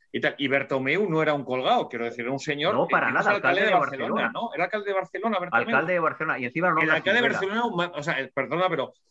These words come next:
Speaker 1: el alcalde de Barcelona medía cráneos, ¿eh?
Speaker 2: Sí, sí.
Speaker 1: Y, y, y el, y, y decía que, eh, y los señores de la Lliga decían que eran,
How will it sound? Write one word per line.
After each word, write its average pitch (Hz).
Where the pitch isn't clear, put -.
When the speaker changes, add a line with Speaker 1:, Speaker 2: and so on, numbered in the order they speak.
Speaker 1:
el 151
alcalde 165
de 214
Barcelona 190
medía 160
cráneos, 104
¿eh? 147
Speaker 2:
Sí, 208
sí. -
Speaker 1:
Y, 151
y, 160
y 160
el, 156
y, 156
y -
decía 208
que, 233
eh, 147
y 147
los 147
señores 190
de 180
la 165
Lliga 208
decían 170
que 208
eran, 196